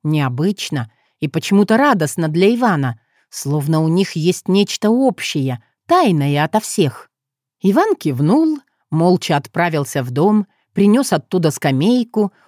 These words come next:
установил её под цветущей яблоней, чтобы Тане наблюдать было удобнее — и включил устройство для слабаков, которые лопату ленятся в руках держать.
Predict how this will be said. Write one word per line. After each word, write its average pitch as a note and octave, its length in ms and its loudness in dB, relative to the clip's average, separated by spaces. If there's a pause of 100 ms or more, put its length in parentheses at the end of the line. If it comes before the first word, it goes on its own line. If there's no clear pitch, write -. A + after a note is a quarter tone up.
(120)
установил A3+ 640 0
её A3+ 200 2
под G#3+ 220 -6
цветущей G#3+ 560 -2
яблоней, F#3+ 680 0 (240)
чтобы D#3+ 340 -2
Тане D#3+ 280 -2
наблюдать D#3+ 560 0
было F3+ 220 2
удобнее — D3+ 680 0 (320)
и F#4 220 4
включил G3+ 600 0
устройство A#3 680 -2
для F3+ 180 0
слабаков, F3+ 840 -2 (300)
которые D3 500 0
лопату D#3 440 -2
ленятся E3+ 440 -2
в F3 60 -2
руках A3 320 0
держать. C#3+ 580 -2